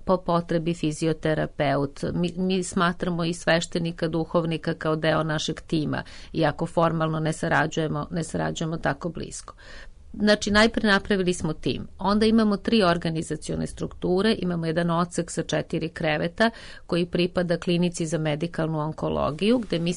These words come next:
gde mi hospitalizujemo pacijente koji imaju simptome maligne bolesti koji ne mogu lako da se kontrolišu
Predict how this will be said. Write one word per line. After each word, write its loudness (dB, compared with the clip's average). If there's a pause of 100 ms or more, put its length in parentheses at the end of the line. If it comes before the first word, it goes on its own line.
(120)
gde 0
mi 2
hospitalizujemo 0
pacijente -2
koji 0
imaju 0 (280)
simptome 0
maligne 0
bolesti -2
koji -4
ne -2
mogu -6
lako -2
da -6
se -6
kontrolišu -2